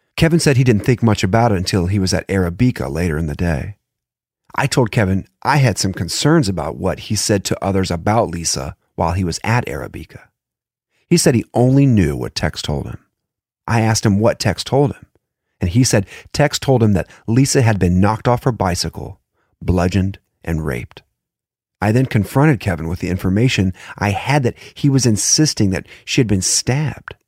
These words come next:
and not beaten, and that he was insisting that she had not been raped. Kevin denied that he said that and added that maybe sometime later in the day he had heard on the news or otherwise that she had been stabbed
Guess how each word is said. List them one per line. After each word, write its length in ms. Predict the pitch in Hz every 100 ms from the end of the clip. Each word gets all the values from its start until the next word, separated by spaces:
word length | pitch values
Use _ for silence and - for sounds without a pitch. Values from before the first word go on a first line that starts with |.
| -
and 140 | 101
not 260 | 117 113 -
beaten, 400 | 120 139 - - _ _ _ _ _ _ - _ -
and 160 | 110 107
that 100 | 87
he 180 | -
was 160 | 147 113
insisting 720 | 107 - 165 160 - - 104 _
that 140 | 107 -
she 280 | - 160
had 100 | 123
not 220 | 64 - -
been 140 | 90
raped. 460 | 85 107 123 - - _ _ _ _ _ _ _ _ _ _ _ _ _ _
Kevin 280 | - 143 135
denied 560 | 107 98 101 139 185 -
that 120 | -
he 100 | -
said 240 | - - -
that 240 | - - _ _ _ -
and 140 | 104
added 260 | 113 120 113
that 140 | 107 - 117
maybe 280 | 117 123 113
sometime 440 | - 110 98 104
later 460 | 98 98 120 147 104
in 60 | 85
the 100 | 60
day 320 | 71 67 92 _ _
he 200 | - 151
had 100 | 110
heard 200 | 107 107
on 100 | 90
the 60 |
news 540 | 82 90 104 131 95 -
or 100 | 71 -
otherwise 680 | 117 117 78 53 - - - _ _
that 120 | 107
she 180 | - -
had 80 | 101
been 140 | 90
stabbed 500 | 82 - 90 85 90